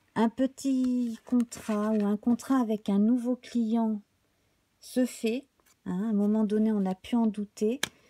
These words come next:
mais ça se fait, effectivement. Là, on a un démarrage par rapport à quelque chose de, euh, de jeune,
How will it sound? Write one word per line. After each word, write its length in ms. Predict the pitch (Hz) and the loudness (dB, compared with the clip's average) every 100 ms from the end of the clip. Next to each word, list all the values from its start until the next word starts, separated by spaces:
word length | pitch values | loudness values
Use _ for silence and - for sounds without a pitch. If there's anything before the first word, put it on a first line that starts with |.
| _ - | _ -8
mais 220 | 190 196 | -2 -2
ça 180 | - 262 | 0 -2
se 220 | 247 262 | -2 -4
fait, 320 | 240 - 208 254 _ - | -4 -4 -4 -4 _ -8
effectivement. 840 | 208 - 208 - 208 196 190 180 | -6 -4 -6 -6 -8 -4 -4 -2
Là, 120 | 180 | -2
on 160 | 185 180 | -2 -2
a 40 | |
un 120 | 180 180 | -2 -2
démarrage 720 | 175 247 240 233 233 247 - | 2 2 2 2 -2 -2 -4
par 120 | 214 | -4
rapport 360 | 196 - 208 202 | -4 -4 -2 -2
à 80 | |
quelque 320 | 196 190 - 202 | -4 -6 -4 -4
chose 340 | - 226 190 | -2 -4 -4
de, 420 | 175 185 180 175 - _ _ _ _ - | -6 -4 -4 -8 -12 _ _ _ _ -20
euh, 160 | - - - - 170 - _ _ _ _ - - | -16 -14 -14 -16 -20 -20 _ _ _ _ -20 -10
de 260 | - 180 226 | -2 2 2
jeune, 560 | 196 226 220 240 147 | 4 4 4 2 0